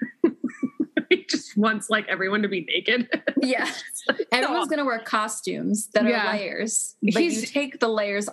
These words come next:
Speaker 2: off.
Speaker 1: <laughs> He just wants sauce. He's so saucy.
Speaker 2: Even as much as Kel likes him.
Speaker 1: At first, I didn't like him. I didn't know if I,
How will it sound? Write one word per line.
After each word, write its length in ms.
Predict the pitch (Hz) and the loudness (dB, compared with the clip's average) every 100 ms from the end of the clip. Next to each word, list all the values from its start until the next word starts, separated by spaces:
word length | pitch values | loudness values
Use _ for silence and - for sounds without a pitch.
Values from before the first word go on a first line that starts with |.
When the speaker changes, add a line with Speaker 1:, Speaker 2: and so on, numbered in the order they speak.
| - | 0
Speaker 2:
off. 320 | 196 180 - | 0 0 2
Speaker 1:
<laughs> 480 | - - - - - | 2 2 0 -2 0
He 300 | - 381 381 302 | 2 2 2 2
just 220 | 381 - | 0 0
wants 420 | 285 330 320 - - | 2 2 0 -6 -2
sauce. 400 | 226 220 196 208 - | 0 2 0 -2 -2
He's 160 | 240 226 - | 0 0 0
so 180 | 254 | 0
saucy. 720 | 277 - 208 214 - - - - _ - - _ _ _ _ _ _ _ _ | 0 0 0 0 -4 -10 -12 -14 _ -6 -6 _ _ _ _ _ _ _ _
Speaker 2:
Even 240 | 247 269 320 | 0 2 2
as 100 | 349 | 0
much 160 | 277 | 0
as 120 | 294 269 | -2 -2
Kel 260 | - 226 | 0 0
likes 320 | 214 202 208 | 0 -2 -2
him. 320 | 214 190 202 208 _ _ _ | -2 -2 -4 -6 _ _ _
Speaker 1:
At 140 | 277 285 | 2 4
first, 240 | 277 277 | 0 2
I 80 | 339 | 2
didn't 240 | 392 349 | 2 0
like 260 | 226 202 214 | 2 0 2
him. 140 | 285 247 | 2 2
I 60 | |
didn't 220 | 226 233 | 2 0
know 200 | - 196 | 0 0
if 60 | 202 | 0
I, 400 | 202 185 196 190 | 0 2 0 -2